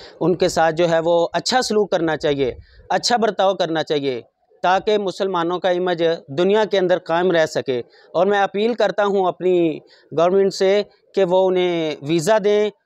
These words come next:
उन्हें सपोर्ट करें, हर हवाले से उन्हें सपोर्ट करना चाहिए, बल्कि उनको खुशी होनी चाहिए कि उनको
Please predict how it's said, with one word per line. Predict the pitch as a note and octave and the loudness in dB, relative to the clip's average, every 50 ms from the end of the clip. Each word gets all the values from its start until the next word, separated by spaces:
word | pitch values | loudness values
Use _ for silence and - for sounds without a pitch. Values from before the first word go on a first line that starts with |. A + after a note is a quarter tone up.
| _ _ | _ _
उन्हें | - E3 F3 F#3+ F#3 E3+ | -4 -2 0 0 0 -2
सपोर्ट | E3+ - - F#3 G3 G#3+ G3 | -4 -4 0 0 2 2 2
करें, | - G#3+ G3+ F#3+ G3+ G3+ G3 F3+ - _ - | 2 2 2 2 2 2 0 -2 -4 _ -4
हर | F3+ G3 | -2 0
हवाले | G#3+ G3+ F#3+ F#3+ F3+ E3+ F3+ G#3 | 0 0 0 0 0 0 0 -2
से | G#3 - | 0 0
उन्हें | A#3+ A#3 A#3 A3 | 0 0 0 0
सपोर्ट | G#3+ - - G3 G3 F3 | -2 -2 0 0 0 0
करना | D#3+ F#3 E3+ E3 D#3+ | 0 0 0 0 0
चाहिए, | D3+ E3 D#3+ D#3+ E3 | -2 0 0 0 2
बल्कि | D3+ D#3+ D#3+ D3+ G3 | 2 0 0 2 0
उनको | G3 G3+ G3 G#3 G3 | 0 2 2 0 0
खुशी | - G#3 F#3+ - B3+ | 0 -2 0 0 2
होनी | C4 A#3+ A3 G3 E3+ | 2 2 2 2 2
चाहिए | - F3+ E3+ E3+ F3 | 2 2 2 2 2
कि | E3 F#3 | 2 0
उनको | F3+ E3+ - G3 G#3+ | 0 0 0 0 -2